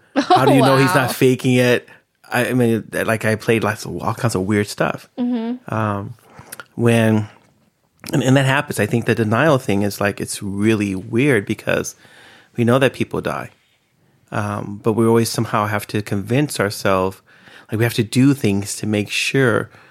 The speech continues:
Speaker 2: that it's not just something that is made up.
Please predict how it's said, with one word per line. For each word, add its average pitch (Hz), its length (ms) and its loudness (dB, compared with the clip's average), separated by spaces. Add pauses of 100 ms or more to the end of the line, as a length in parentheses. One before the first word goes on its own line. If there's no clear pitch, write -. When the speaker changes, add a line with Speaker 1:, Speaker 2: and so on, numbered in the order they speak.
(420)
Speaker 2:
that 104 200 0
it's 101 180 -6
not 95 380 -2 (800)
just - 220 -4
something 101 300 -4
that 90 300 -6
is 95 200 -10
made 95 240 -2
up. 117 260 -2